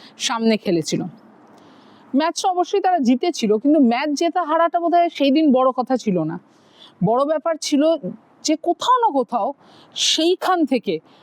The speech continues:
আবার সেই ইন্সপিরেশন, আবার সেই জোশ, আবার সেই সাপোর্টারদের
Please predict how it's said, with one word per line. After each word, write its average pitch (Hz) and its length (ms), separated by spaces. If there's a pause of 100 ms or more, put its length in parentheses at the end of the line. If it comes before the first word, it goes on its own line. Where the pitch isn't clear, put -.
(200)
আবার 277 280
সেই 320 200
ইন্সপিরেশন, 302 800
আবার 254 320
সেই 269 280
জোশ, 247 520
আবার 233 340
সেই 285 300 (360)
সাপোর্টারদের 277 960